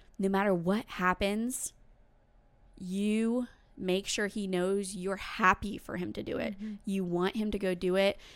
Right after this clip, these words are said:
Speaker 1: and you do not bother him when he's doing it unless absolutely necessary. And then when he comes home, you don't put the burdens of what happened on him. And then he reciprocates that. And how
Speaker 2: Mm-hmm.
Speaker 1: ama-, like, think about how that could change the dynamics of your relationship.
Speaker 2: Yeah.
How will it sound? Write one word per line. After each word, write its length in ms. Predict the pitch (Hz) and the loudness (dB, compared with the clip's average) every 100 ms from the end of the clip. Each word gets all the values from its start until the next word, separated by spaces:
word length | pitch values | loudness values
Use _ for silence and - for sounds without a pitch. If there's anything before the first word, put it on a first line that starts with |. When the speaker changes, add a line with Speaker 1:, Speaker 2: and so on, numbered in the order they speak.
| - 185 | -10 -2
Speaker 1:
and 180 | 180 | 0
you 140 | 190 240 | 2 0
do 240 | 175 233 | 0 2
not 180 | 233 214 | 4 4
bother 280 | 190 190 185 | 4 4 2
him 180 | 175 175 | 0 -2
when 120 | 175 | -2
he's 160 | 170 170 | -4 -2
doing 340 | 180 175 196 | -2 0 0
it 200 | 214 - | -2 -2
unless 380 | 180 175 175 - - - | 0 0 0 -2 -10 2
absolutely 460 | - 233 - 214 202 | 4 4 2 -4 -2
necessary. 720 | 185 202 220 233 220 214 220 - - - - | -2 -4 -4 -4 -2 -2 -4 -8 -20 -14 -4
And 100 | 196 | 0
then 80 | 202 | 2
when 100 | 214 | 0
he 80 | 214 | -2
comes 300 | - 220 - | -2 -4 -4
home, 380 | 202 202 208 - | -2 -2 -2 -4
you 120 | 208 | -4
don't 200 | 208 214 | -4 -4
put 180 | 240 - | -8 -8
the 60 | 180 | -6
burdens 380 | 180 185 190 185 | -4 -2 -2 -4
of 80 | |
what 120 | 190 175 | -6 -4
happened 300 | 185 190 - | -4 -4 -4
on 200 | 175 233 | -2 -2
him. 280 | 202 208 220 - - - | -2 -4 -6 -16 -20 -8
And 200 | 247 262 | -2 0
then 400 | 359 349 330 311 - - | 0 0 0 -2 -8 -12
he 220 | - 269 | -6 -2
reciprocates 800 | 302 277 294 277 277 240 220 - | -2 -2 -2 -2 -4 -4 -4 -2
that. 300 | 185 170 - | 2 2 2
And 180 | 208 220 | -4 -4
how 260 | 240 277 302 | 0 2 4
Speaker 2:
Mm-hmm. 340 | 220 220 208 | 2 2 0
Speaker 1:
ama-, 220 | 208 - | -2 -2
like, 260 | 202 185 - - - - _ - - | -2 -2 -6 -20 -20 -20 _ -20 -8
think 220 | 311 330 | -2 -2
about 220 | 339 302 233 | 0 -2 0
how 120 | 247 | -2
that 160 | 220 | -2
could 140 | - 202 | -4 -8
change 320 | - 208 220 | -4 -4 -2
the 120 | 202 | -2
dynamics 520 | 185 180 190 202 208 | 0 0 0 -2 -6
of 100 | 185 | -6
your 140 | 175 175 | -4 -4
relationship. 640 | 180 185 214 214 202 - | -2 -4 -4 -4 -4 -4
Speaker 2:
Yeah. 220 | 202 277 | -4 -8